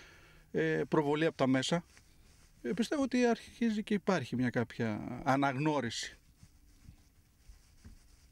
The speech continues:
Και αυτό μπορεί να συνεπάγεται και αποδοχή, εντάξει. Παλιότερα, πιστεύω, εντάξει, μέχρι να μας μάθει σιγά σιγά το τι κάνουμε μέσα στη, στην ευρύτερη περιοχή ο κόσμος,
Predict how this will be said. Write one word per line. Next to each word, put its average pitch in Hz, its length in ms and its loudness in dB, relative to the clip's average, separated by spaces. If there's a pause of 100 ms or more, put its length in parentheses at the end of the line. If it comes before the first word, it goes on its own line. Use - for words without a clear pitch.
(520)
Και - 80 -6
αυτό 147 280 -2
μπορεί 139 180 0
να 139 100 2
συνεπάγεται 135 520 0
και 120 80 -4
αποδοχή, 127 580 -2
εντάξει. - 400 -14 (1000)
Παλιότερα, 254 500 2 (400)
πιστεύω, 247 340 -6
εντάξει, 208 540 0
μέχρι 226 240 4
να 196 80 4
μας 185 140 2
μάθει 214 200 2
σιγά 180 200 2
σιγά 180 260 0 (840)
το 151 120 0
τι 165 100 -6
κάνουμε 156 440 2
μέσα 131 200 0
στη, 131 360 -2 (300)
στην - 220 -4
ευρύτερη 135 300 0
περιοχή 127 600 0
ο 127 120 -6
κόσμος, 185 400 -2